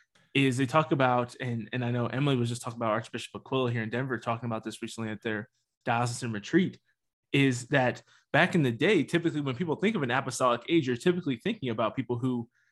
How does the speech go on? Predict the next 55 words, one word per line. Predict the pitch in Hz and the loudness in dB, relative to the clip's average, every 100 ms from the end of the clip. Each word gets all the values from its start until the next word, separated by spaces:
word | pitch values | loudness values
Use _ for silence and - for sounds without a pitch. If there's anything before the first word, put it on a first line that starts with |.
| _ | _
have | - 135 131 127 | 2 2 2 -2
no | 139 135 135 | 0 2 2
knowledge | 120 135 185 147 117 | 2 2 2 0 -2
of | 98 | -4
God, | 101 78 | -2 -2
or | 110 | -2
they | 117 | -2
don't | 123 135 | 0 0
know | 123 170 | 2 2
about | 143 110 | 2 0
Christianity, | 120 - 104 95 | -4 -6 -6 -4
or | 95 | -2
they | 113 | -2
don't | 117 143 147 | 0 0 2
have | 135 | 2
access | 120 107 127 - | 0 -2 -6 -6
to | 127 113 - _ _ - | -4 -4 -6 _ _ -2
learning | 135 131 | 0 2
about | 127 117 | 2 0
the | 120 | 0
gospel. | 117 110 120 | -2 -2 -4
But | 101 104 | -6 -6
now | 107 156 220 135 | -2 0 2 2
what, | 113 127 - - | 0 -2 -4 -6
what's | 131 120 | -4 0
so | 139 | 0
different | 139 135 | 0 2
about | 117 - | 2 4
our | 214 240 | 4 2
time | 127 120 | 0 -2
is | 120 | -2
exactly | 117 135 139 139 | 0 0 0 0
what | 123 | -4
you | |
just | 123 113 | -4 -2
said, | 170 202 - _ _ _ - | 0 -2 -2 _ _ _ -6
is | 131 | -2
a | |
lot | 131 190 | 2 2
of | |
times | 160 143 | 4 2
it's | 123 | 2
people | 151 139 | 0 0
who | 131 131 | 2 2
have | 127 117 | 0 0
known | 123 220 220 | 0 2 2
that, | 120 | 2
who | 127 | 0
might | 143 175 | 2 4
have | 156 | 4
even | 147 135 | 2 -4
been | 117 | -4
raised | 113 160 208 | 2 2 2
in | 139 117 | 0 0
that, | 113 110 | 0 -2